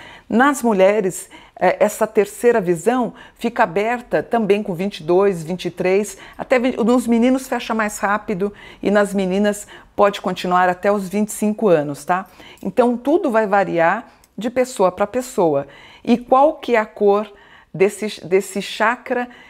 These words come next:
e desse olho? Aquele azul que eu mostrei pra vocês, que é esse daqui, olha que bonito. E ele vai proporcionar pra você, por ser a cor azul, uma limpeza na tua vida.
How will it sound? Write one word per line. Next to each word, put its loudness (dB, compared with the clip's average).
e -4
desse 0
olho? 2
Aquele 2
azul 0
que 2
eu 4
mostrei -2
pra -2
vocês, -2
que 0
é 4
esse -2
daqui, 0
olha 4
que -4
bonito. -4
E 2
ele 4
vai 2
proporcionar -4
pra 2
você, 0
por 0
ser 2
a 0
cor -4
azul, -4
uma 2
limpeza 0
na -4
tua -2
vida. -4